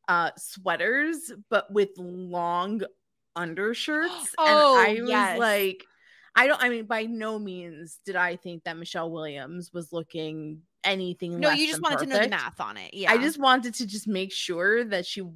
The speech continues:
Speaker 1: there wasn't, like, a pregnancy
Speaker 2: That there was a reason
Speaker 1: for
Speaker 2: they
Speaker 1: her.
Speaker 2: weren't allowing her to do the crop with the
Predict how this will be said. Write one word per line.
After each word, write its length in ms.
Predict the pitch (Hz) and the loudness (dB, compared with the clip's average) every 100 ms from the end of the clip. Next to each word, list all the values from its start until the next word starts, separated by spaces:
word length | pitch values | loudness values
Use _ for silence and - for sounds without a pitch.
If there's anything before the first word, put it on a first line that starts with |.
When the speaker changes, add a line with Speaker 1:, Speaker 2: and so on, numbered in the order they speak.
| 165 | -14
Speaker 1:
there 240 | 180 190 | -2 0
wasn't, 480 | 180 165 180 160 175 | 0 0 -2 -2 -8
like, 140 | 160 165 | -8 -10
a 80 | |
pregnancy 460 | 160 165 151 151 160 254 | -8 -10 -10 -10 -4 0
Speaker 2:
That 80 | 285 | 4
there 100 | 277 | 4
was 140 | 277 | 4
a 80 | 285 | 0
reason 280 | 277 277 262 | 0 0 0
Speaker 1:
for 40 | |
Speaker 2:
they 60 | 240 | 0
Speaker 1:
her. 60 | |
Speaker 2:
weren't 200 | 226 220 | 0 0
allowing 340 | 214 202 190 196 | 0 0 -2 -4
her 100 | 202 | -10
to 140 | - | -10
do 100 | 190 | -12
the 140 | 175 175 | -10 -10
crop 480 | - 175 64 - - | -6 -6 -6 -8 -10
with 160 | 196 185 | -12 -8
the 180 | 170 | -8